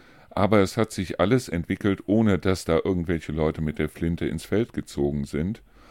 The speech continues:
Und deshalb finde ich also solche Sachen wie, äh, wir müssen das machen, weil das ist Naturschutz. Nein,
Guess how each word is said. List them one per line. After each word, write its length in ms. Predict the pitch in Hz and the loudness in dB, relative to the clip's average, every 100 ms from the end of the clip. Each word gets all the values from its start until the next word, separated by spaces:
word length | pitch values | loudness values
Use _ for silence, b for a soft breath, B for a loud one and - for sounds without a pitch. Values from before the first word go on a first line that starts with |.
| B B B B | B B B B
Und 80 | 80 | 0
deshalb 300 | 85 101 - | 0 0 -2
finde 200 | 98 92 | 0 -2
ich 160 | 85 | -2
also 240 | 85 82 80 | 0 0 -2
solche 340 | 82 78 85 | -2 -2 -2
Sachen 440 | 78 90 90 82 76 | -2 -2 -2 -4 -2
wie, 280 | 78 76 73 | -2 -2 -4
äh, 200 | 80 73 | -4 -2
wir 80 | 80 | -2
müssen 320 | 87 107 92 | -2 -2 -2
das 200 | 87 85 | -2 -2
machen, 300 | 87 92 82 | -4 -4 -4
weil 120 | 80 | -4
das 160 | 73 - | -6 -8
ist 180 | 62 - | -10 -6
Naturschutz. 960 | 76 - 123 127 - 60 - - - _ _ _ _ _ _ _ | -6 -2 -2 -2 -4 -8 -8 -18 -18 _ _ _ _ _ _ _
Nein, 380 | - 85 80 65 | -2 0 0 -4